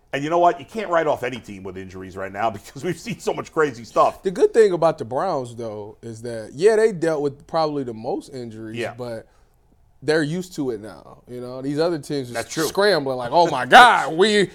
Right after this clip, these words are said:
Speaker 2: we lost this guy. We don't
Speaker 1: Yeah.
Speaker 2: know what to do." The
Speaker 1: No,
Speaker 2: Browns
Speaker 1: that's
Speaker 2: is
Speaker 1: a fair
Speaker 2: like,
Speaker 1: point.
Speaker 2: "We've been dealing with it all year, so we good."
Speaker 1: Like,
Speaker 2: So
Speaker 1: another
Speaker 2: they,
Speaker 1: guy hurt? Oh, yeah,
Speaker 2: yeah, they got,
Speaker 1: whatever.
Speaker 2: they got the
Speaker 1: <laughs>
Speaker 2: leg up in that event,
Speaker 1: Yeah,
Speaker 2: in
Speaker 1: yeah,
Speaker 2: that
Speaker 1: they certainly
Speaker 2: category.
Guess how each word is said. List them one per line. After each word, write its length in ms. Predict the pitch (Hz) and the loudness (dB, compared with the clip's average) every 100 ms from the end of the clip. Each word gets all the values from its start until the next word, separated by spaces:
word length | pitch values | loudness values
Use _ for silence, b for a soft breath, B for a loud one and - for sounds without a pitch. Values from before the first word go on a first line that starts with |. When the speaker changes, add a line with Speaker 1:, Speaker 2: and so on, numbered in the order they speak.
| b | b
Speaker 2:
we 160 | 185 226 | 4 8
lost 420 | 208 196 - 147 | 8 8 2 0
this 220 | 233 254 | 0 2
guy. 180 | 160 139 | 2 2
We 140 | 175 | 4
don't 120 | 214 147 | 4 6
Speaker 1:
Yeah. 100 | 143 | 6
Speaker 2:
know 60 | |
what 180 | 202 170 | 6 4
to 40 | |
do." 280 | 180 262 196 | -2 0 2
The 60 | 143 | 6
Speaker 1:
No, 60 | 160 | 8
Speaker 2:
Browns 280 | 240 247 | 10 8
Speaker 1:
that's 80 | 202 | 4
Speaker 2:
is 60 | 190 | 6
Speaker 1:
a 20 | |
fair 100 | 214 | 8
Speaker 2:
like, 140 | 208 | 8
Speaker 1:
point. 200 | 190 214 | 6 4
Speaker 2:
"We've 60 | 269 | 4
been 140 | 240 | 2
dealing 260 | 226 269 226 | 8 8 10
with 120 | 214 | 6
it 100 | 202 | 8
all 180 | 214 214 | 4 4
year, 200 | 254 220 | 6 4
so 200 | 185 180 | 4 -2
we 180 | 190 190 | -2 -6
good." 280 | 226 226 - | -2 -2 2
Speaker 1:
Like, 80 | |
Speaker 2:
So 60 | 165 | 4
Speaker 1:
another 100 | 185 | 6
Speaker 2:
they, 80 | 220 | 8
Speaker 1:
guy 160 | 202 | 6
hurt? 320 | 202 226 240 - | 8 6 4 2
Oh, 240 | 196 208 185 | 2 2 2
yeah, 140 | 277 | 6
Speaker 2:
yeah, 60 | 214 | 8
they 100 | 247 | 10
got, 180 | 240 151 | 8 8
Speaker 1:
whatever. 40 | |
Speaker 2:
they 80 | 240 | 8
got 200 | 262 226 | 8 6
the 80 | 233 | 8
Speaker 1:
<laughs> 140 | 254 | 8
Speaker 2:
leg 240 | 277 277 277 | 8 6 6
up 220 | 302 233 | 2 4
in 80 | 226 | 4
that 160 | 285 | 4
event, 260 | 240 196 190 | 4 4 2
Speaker 1:
Yeah, 260 | 156 156 147 | 4 4 6
Speaker 2:
in 60 | |
Speaker 1:
yeah, 80 | - 156 | 6 6
Speaker 2:
that 20 | |
Speaker 1:
they 120 | 147 147 | 4 4
certainly 340 | 185 175 170 | 4 4 2
Speaker 2:
category. 260 | 175 185 | 2 2